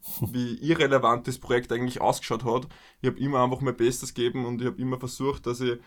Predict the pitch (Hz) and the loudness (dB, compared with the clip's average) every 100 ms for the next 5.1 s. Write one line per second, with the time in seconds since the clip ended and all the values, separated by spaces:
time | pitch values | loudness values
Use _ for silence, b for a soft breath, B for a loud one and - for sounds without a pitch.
0 | b b b 117 131 139 135 - - - | b b b -2 0 0 -6 -10 -16 -12
1 | 151 156 165 165 - 131 135 131 - 139 | -6 0 2 2 2 -2 -2 -4 -6 -2
2 | 160 160 131 120 123 - 123 139 131 123 | -2 0 -2 -2 -2 0 -2 -2 -4 -4
3 | 117 117 - - 113 135 135 123 120 - | -4 -6 -6 -4 -4 -6 -8 -8 -8 -10
4 | 123 170 - 151 147 120 127 113 104 127 | -6 -6 -6 -8 -6 -4 -2 0 -2 -4